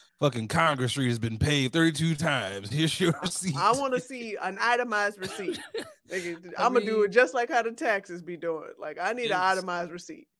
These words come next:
Speaker 1: it's crazy, man. It's like renters paying the systems that new homeowners get. So it's like, i-, i-, there's just so many things that you pay into that you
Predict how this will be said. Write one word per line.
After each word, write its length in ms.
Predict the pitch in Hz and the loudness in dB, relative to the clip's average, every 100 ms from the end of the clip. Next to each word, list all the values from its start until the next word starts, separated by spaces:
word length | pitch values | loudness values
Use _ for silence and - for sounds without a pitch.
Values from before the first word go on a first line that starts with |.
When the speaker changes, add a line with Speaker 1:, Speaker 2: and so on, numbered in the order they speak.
| _ _ - | _ _ -12
Speaker 1:
it's 200 | 139 - | -10 -10
crazy, 580 | - 151 175 202 143 104 | -10 -8 -6 -8 -8 -6
man. 240 | 95 98 | -4 -4
It's 180 | 117 - | -4 -4
like 240 | 131 127 - | -4 -4 -2
renters 500 | 120 165 170 165 151 | -4 -2 -2 -4 -2
paying 360 | 151 143 143 | -2 -2 -2
the 80 | 139 | -4
systems 640 | - 139 143 131 127 120 | -4 -6 -6 -6 -6 -4
that 320 | 120 107 69 | -2 -2 -4
new 200 | 101 120 | -4 -2
homeowners 640 | 113 117 123 95 104 98 92 | 0 0 0 -2 -4 -6 -6
get. 260 | 90 78 - - - | -8 -8 -12 -20 -14
So 160 | - 143 | -2 0
it's 100 | 151 | 2
like, 220 | 151 - - 143 | 0 -2 -10 -12
i-, 40 | |
i-, 140 | 147 160 | -14 -8
there's 200 | 170 190 | -2 0
just 160 | 190 180 | 0 2
so 160 | 208 208 | 2 2
many 140 | 202 | 0
things 180 | 190 180 | -2 -6
that 120 | 165 | -8
you 60 | 165 | -8
pay 280 | 180 175 151 | -4 -4 -4
into 500 | 175 - 165 147 123 | -4 -6 -4 -4 -4
that 240 | 135 - | -6 -6
you 140 | 127 | -8